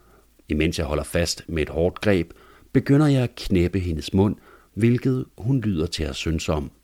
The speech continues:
Ovenpå kan vi pludselig høre, at hoveddøren bliver åbnet op. Det giver et sæt i os,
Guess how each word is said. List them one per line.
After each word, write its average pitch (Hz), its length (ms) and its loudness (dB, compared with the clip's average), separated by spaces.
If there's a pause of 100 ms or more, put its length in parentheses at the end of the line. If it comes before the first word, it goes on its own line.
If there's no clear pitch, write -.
(1200)
Ovenpå 139 460 6
kan - 160 -2
vi 123 80 2 (100)
pludselig 147 400 -2
høre, 78 420 -2
at - 100 -4
hoveddøren 101 680 0
bliver 82 200 -2
åbnet 85 360 -2
op. - 260 -4 (640)
Det 85 100 2
giver 78 160 -2
et 76 100 -4
sæt - 360 0
i 101 180 2
os, 90 260 -4